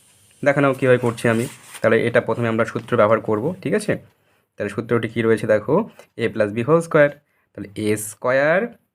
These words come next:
plus টু এ বি plus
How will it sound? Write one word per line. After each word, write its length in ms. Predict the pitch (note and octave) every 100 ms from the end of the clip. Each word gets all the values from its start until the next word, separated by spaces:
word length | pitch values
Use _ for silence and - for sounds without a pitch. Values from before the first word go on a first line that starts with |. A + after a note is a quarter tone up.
| _ _ _ _
plus 380 | - B2+ A2 D3 - - _ _ _ _ _ -
টু 140 | B2+ D3+ F3 F3
এ 180 | A2 A2 G#2+ G2+
বি 140 | C3+ A#2+ G#2 E3 F#3+ - _ _ _
plus 200 | G#2+ G3+